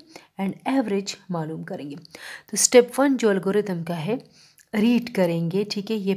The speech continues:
पहला स्टेप है एल्गोरिथम का। रीड करेंगे एन वन, एन टू, एन थ्री, एन फ़ोर and फ़ाइव। इसमें मतलब डेटा हम रीड करेंगे,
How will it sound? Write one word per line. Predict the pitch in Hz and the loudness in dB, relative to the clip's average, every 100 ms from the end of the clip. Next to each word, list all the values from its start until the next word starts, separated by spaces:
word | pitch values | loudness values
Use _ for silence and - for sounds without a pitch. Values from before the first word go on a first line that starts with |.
| - | -2
पहला | 214 208 196 | -4 0 0
स्टेप | 190 - 165 160 | 0 -2 -2 -4
है | 160 170 | -6 -4
एल्गोरिथम | 170 165 170 175 180 190 | -4 -2 -4 -4 -4 -4
का। | 220 269 - _ - - - - 202 | -4 -6 -10 _ -20 -20 -20 -10 -2
रीड | 214 247 - | 0 0 0
करेंगे | 196 180 175 196 - - | -2 -2 -2 -2 -4 -4
एन | 190 180 175 190 | -4 -2 -4 0
वन, | 208 214 208 208 | 0 0 -4 -6
एन | 190 180 160 - | -4 -4 -6 -6
टू, | 202 202 208 | -4 -4 -6
एन | 190 170 165 | -6 -6 -8
थ्री, | - 208 208 202 | -6 -4 -4 -6
एन | 180 165 | -6 -6
फ़ोर | - 208 202 | -4 -2 -2
and | 160 | -4
फ़ाइव। | 151 - 156 - - - - - _ | -6 -6 -8 -8 -18 -20 -20 -20 _
इसमें | 247 - 202 185 | 0 0 2 0
मतलब | 175 170 226 247 - - | -2 -4 -6 -6 -14 -10
डेटा | 175 180 175 208 | -4 -4 -4 -4
हम | 202 269 240 | -2 0 2
रीड | 190 180 - | 2 0 -4
करेंगे, | 147 101 127 - | -10 -10 -12 -14